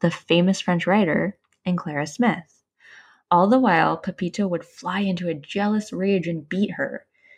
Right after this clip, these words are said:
She toured other European countries to great acclaim, although she experienced more racism in Germany,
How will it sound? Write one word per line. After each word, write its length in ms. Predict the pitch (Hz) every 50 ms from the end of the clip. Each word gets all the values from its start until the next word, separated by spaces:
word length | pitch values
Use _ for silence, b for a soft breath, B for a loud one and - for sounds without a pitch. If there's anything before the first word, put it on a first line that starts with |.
| b b b
She 220 | - - 214 202
toured 360 | - - - 190 196 214 202 -
other 180 | 180 170 185 208
European 500 | 208 202 214 220 220 220 - 226 226 220
countries 420 | - 208 160 147 - 160 156 151
to 100 | - -
great 260 | 151 - 156 139 147
acclaim, 480 | 180 - - - 160 143 143 143 160 - B B B B B B B
although 220 | - 180 170 175 165
she 140 | 170 - 175
experienced 540 | 165 - - - 175 175 170 165 165 -
more 160 | 165 165 175 170
racism 540 | 165 156 160 160 - 170 151 165 160 156
in 100 | 151 147
Germany, 640 | 143 160 147 147 143 143 139 139 147 160 170 180 175